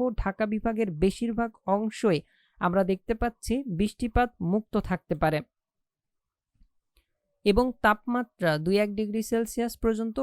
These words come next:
বাড়তে পারে। এদিকে সমুদ্র অঞ্চল আমরা দেখতে পাচ্ছি আগামী এক সপ্তাহ বা আগামী দশ দিন সম্পূর্ণ পরিষ্কার থাকতে পারে, কোনো প্রকার ঘূর্ণিঝড় বা লঘুচাপের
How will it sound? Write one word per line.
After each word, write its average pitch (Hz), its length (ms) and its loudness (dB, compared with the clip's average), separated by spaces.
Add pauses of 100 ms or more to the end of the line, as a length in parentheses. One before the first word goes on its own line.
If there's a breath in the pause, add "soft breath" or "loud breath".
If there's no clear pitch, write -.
বাড়তে 160 360 0
পারে। 151 240 -2 (760)
এদিকে 240 340 2 (160)
সমুদ্র 220 440 0 (140)
অঞ্চল 226 300 0
আমরা 202 240 2
দেখতে 190 280 -2
পাচ্ছি 208 360 -4 (160)
আগামী 185 380 0 (160)
এক 202 220 -2
সপ্তাহ - 440 -6
বা 196 140 2
আগামী 175 280 0 (120)
দশ 196 200 4 (120)
দিন 196 160 -2 (540)
সম্পূর্ণ 208 500 0 (340)
পরিষ্কার 226 520 0
থাকতে 220 320 -2
পারে, 220 260 0 (380)
কোনো 220 180 0
প্রকার 240 400 -2
ঘূর্ণিঝড় 220 640 0
বা 214 140 2
লঘুচাপের 175 720 0